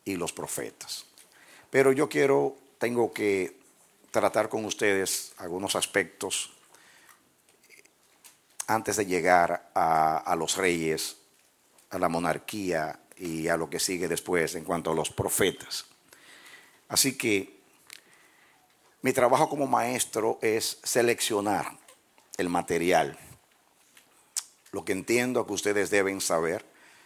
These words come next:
porque es imposible en un curso tan breve poder nosotros, pues, cubrir tanto material. El Antiguo Testamento cubre, diríamos, un, unos cuatro mil años de revelación. O sea,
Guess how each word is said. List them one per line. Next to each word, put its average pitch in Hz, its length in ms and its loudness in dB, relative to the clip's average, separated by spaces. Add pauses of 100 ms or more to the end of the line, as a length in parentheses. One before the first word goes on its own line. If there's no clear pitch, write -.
(140)
porque 95 220 -4
es - 80 2
imposible 107 760 2
en 87 140 -4
un 101 160 -4
curso 104 540 -2 (100)
tan 92 240 0
breve 82 480 2 (260)
poder 92 480 0 (720)
nosotros, 104 880 -2 (180)
pues, - 540 2
cubrir 117 640 2
tanto 98 360 -4
material. 73 600 -4 (100)
El 87 180 -10
Antiguo 95 260 -6
Testamento 104 800 -4 (400)
cubre, 98 560 2
diríamos, 95 520 -2
un, 98 300 -8
unos 98 300 -6
cuatro 92 340 -2
mil 123 220 -2
años 107 320 -4
de 87 80 -2
revelación. 76 720 -4
O - 480 -20
sea, 80 420 -6